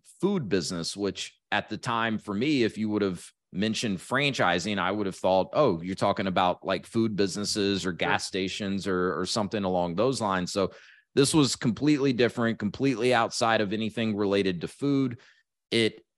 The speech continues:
Speaker 1: you know, was a small growing company. It had more of that startup feel. I, I really got along with the founders. So I went to work for them, not knowing anything about franchising, and pretty quickly got into a franchise sales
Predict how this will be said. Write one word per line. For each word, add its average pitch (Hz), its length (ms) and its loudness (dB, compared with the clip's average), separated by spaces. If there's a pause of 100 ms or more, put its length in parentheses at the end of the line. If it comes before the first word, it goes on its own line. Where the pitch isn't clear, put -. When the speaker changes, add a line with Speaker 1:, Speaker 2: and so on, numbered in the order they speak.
(220)
Speaker 1:
you 147 120 4
know, 104 100 6
was 95 280 0
a 95 60 -2
small 131 480 4
growing 113 460 2
company. 107 480 -2
It 95 80 0
had 104 260 0
more 110 220 0
of 98 80 -2
that 90 220 0
startup 104 540 2
feel. 98 540 0 (140)
I, 87 160 2
I 76 140 0
really 110 340 2
got 107 160 2
along 101 380 2
with 95 120 -4
the 92 60 -8
founders. 101 640 -2
So 92 400 0 (220)
I 95 60 0
went 117 300 2
to 127 40 2
work 113 300 0
for 110 100 -4
them, 92 580 -2
not 104 320 0
knowing 117 300 2
anything 104 400 -2
about 87 340 -2
franchising, 95 840 0
and 92 300 -2 (440)
pretty 165 200 4
quickly 127 500 2
got 107 260 4
into 104 380 0
a 98 220 2
franchise 104 640 -2
sales 98 500 2